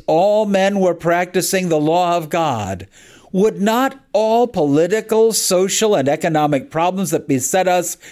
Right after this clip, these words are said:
be quickly solved? What solution can we hope for them, however, when man live in the usual non-observance of the law of God?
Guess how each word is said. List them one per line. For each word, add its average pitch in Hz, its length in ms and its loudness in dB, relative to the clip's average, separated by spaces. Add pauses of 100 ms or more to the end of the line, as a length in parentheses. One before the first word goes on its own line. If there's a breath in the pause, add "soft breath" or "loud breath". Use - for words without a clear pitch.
(160 loud breath)
be 196 100 0
quickly 208 520 -2
solved? 156 760 -2 (960 soft breath)
What 359 220 0
solution 277 800 0
can 226 220 -2
we 226 140 2
hope 247 360 -2
for 170 320 0
them, 139 200 0
however, 147 720 2 (240 loud breath)
when 147 320 0
man 185 360 0
live 175 500 2
in 170 200 0
the 170 100 2
usual 196 600 2
non-observance 139 1120 0
of 156 120 0
the 160 140 0
law 131 300 2
of 143 140 -2
God? 165 460 -6